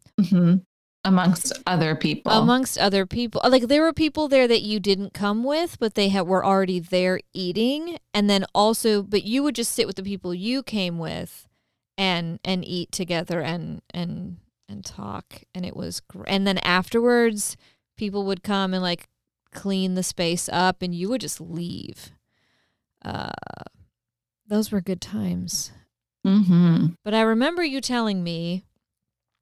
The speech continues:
Speaker 2: after showing me how to tie the scarf really cute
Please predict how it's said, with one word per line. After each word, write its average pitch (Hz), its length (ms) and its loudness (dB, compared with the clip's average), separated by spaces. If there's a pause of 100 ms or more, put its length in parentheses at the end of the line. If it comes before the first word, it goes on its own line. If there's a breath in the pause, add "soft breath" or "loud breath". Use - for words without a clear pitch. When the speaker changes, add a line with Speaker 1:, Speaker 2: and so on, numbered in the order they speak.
(220)
Speaker 2:
after 220 300 2
showing 226 300 2
me 208 100 2
how 208 140 0
to 190 80 0
tie 185 240 2
the 180 100 0
scarf 175 500 -2 (280)
really 180 260 -2
cute - 520 -2